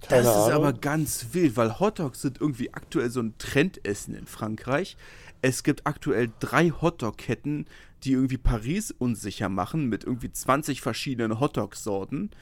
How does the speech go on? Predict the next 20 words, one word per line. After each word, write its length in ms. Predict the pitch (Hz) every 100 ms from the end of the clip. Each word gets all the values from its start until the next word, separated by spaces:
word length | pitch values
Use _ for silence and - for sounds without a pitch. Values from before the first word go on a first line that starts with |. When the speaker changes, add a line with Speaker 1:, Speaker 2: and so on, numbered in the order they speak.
| - - - -
Speaker 1:
Und 140 | 123
die 120 | 135 139
auch 60 |
noch 180 | 131 120
ultra 280 | 151 - 113
teuer 360 | - 127 117 95
sind, 240 | 92 90
ja, 160 | 92 95
ja. 260 | 92 95 92 - - - - - -
Speaker 2:
Ich 200 | 107 -
find's, 580 | - 131 123 - - -
ich 220 | 123 -
find's 340 | - 135 - 110 104
wild. 560 | 143 117 98 - - -
Ähm, 600 | 104 107 107 107 58 - - - - - - - -
ich 60 |
find's 240 | - 147 170
richtig 400 | - - 123 135
wild. 240 | 98 - -
Aber 300 | 147 160